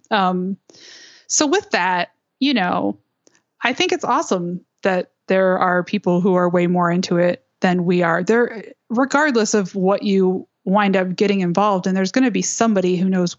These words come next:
way more about it than you are. Um, being the most knowledgeable about something does not necessarily make you, you know, the, the best person to talk about it from every single angle. And, um,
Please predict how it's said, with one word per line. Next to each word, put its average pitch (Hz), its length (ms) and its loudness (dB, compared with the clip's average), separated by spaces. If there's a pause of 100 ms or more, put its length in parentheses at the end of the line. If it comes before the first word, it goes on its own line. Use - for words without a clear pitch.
way 214 140 4
more 202 260 2
about 180 260 0
it 190 140 -4
than 190 140 -2
you 202 220 4
are. 170 300 -2 (600)
Um, 185 460 0 (440)
being 254 320 4
the 233 180 4
most 214 280 2
knowledgeable 185 560 2
about 175 240 0
something 180 320 -2
does 185 160 2
not 214 180 2
necessarily 185 720 0
make 185 340 0
you, 180 500 2 (280)
you 240 160 2
know, 180 320 0
the, 196 260 0
the 196 140 0
best 202 320 -2
person 202 280 -2
to 202 60 0
talk 190 300 -2
about 185 200 0
it 196 120 -6
from 202 160 0
every 196 320 0
single 180 480 -4
angle. 180 600 -2 (800)
And, 190 480 0 (320)
um, 190 500 -2